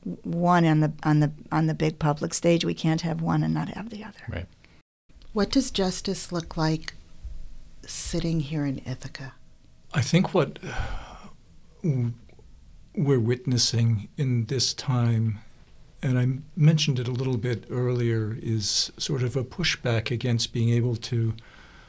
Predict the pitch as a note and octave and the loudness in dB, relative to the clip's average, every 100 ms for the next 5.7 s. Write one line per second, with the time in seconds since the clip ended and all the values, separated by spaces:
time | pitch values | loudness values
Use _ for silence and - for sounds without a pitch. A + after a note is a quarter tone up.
0 | - - - - - - - - - E3 | -20 -20 -20 -20 -20 -10 -2 0 6 6
1 | C3 - - - A#2 A#2+ A#2 A#2+ A#2+ - | 6 -2 -6 -2 0 2 0 -2 -2 0
2 | C3 A#2 A#2+ A#2+ - A2 G#2+ B2 B2+ C3+ | 0 2 2 2 2 2 2 0 0 0
3 | A#2+ B2 - - A#2+ - - - A2 - | 0 -2 -2 -4 -4 -4 -4 -6 -10 -14
4 | - - - - - - - - - - | -20 -20 -20 -20 -20 -20 -20 -20 -20 -2
5 | C3 B2 A#2+ A#2+ A#2+ G#2 | 2 4 4 4 2 0